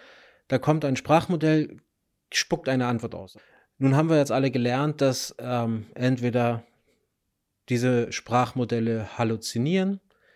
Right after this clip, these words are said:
f-, äh, vielleicht, ähm, erfinden, möglicherweise, äh, schwindeln. Das sind alles Begrifflichkeiten, die sozusagen für eine, für einen Automaten eigentlich nicht angemessen sind. Da wird eine Rechn-, da wird irgendwas gerechnet, dann kommt was raus, aber diese Information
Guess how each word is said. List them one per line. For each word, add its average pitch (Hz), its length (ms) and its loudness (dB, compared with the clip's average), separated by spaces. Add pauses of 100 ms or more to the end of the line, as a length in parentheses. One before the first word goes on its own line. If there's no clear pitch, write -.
(420)
f-, 123 300 -18
äh, 123 300 -4
vielleicht, 131 880 0
ähm, 117 560 -4
erfinden, 202 1040 0 (640)
möglicherweise, 131 1400 2
äh, 117 220 -4
schwindeln. 190 1000 2
Das - 160 -2
sind 127 120 -4
alles 127 260 -2
Begrifflichkeiten, 127 840 -4
die 120 260 -4
sozusagen 117 420 -8
für 123 100 -4
eine, 117 300 2 (100)
für - 140 -14
einen 113 100 -2
Automaten 120 640 0
eigentlich 110 340 -6
nicht 117 160 -2
angemessen 156 460 0
sind. 151 340 -2
Da 117 80 -2
wird 113 160 -2
eine 117 120 0
Rechn-, 139 280 -2
da 117 120 -4
wird 113 100 -4
irgendwas 117 240 -4
gerechnet, 131 420 0
dann 117 80 -4
kommt 113 200 -10
was 107 200 -6
raus, 143 260 0
aber 120 160 -6
diese 120 200 -4
Information 120 580 -4